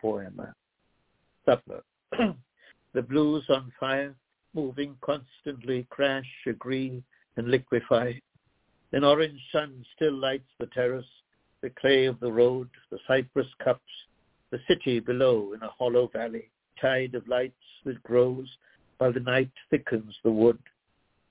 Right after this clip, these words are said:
Around the table, friends eat and talk, attend a double feast, one that occurs up there in the firmament, celestial choreography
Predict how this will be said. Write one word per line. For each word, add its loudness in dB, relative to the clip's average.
Around 4
the -12
table, -4
friends -6
eat -6
and -14
talk, 4
attend -2
a -4
double 0
feast, -8
one 0
that 0
occurs -2
up -4
there 4
in -12
the -12
firmament, -4
celestial 0
choreography -4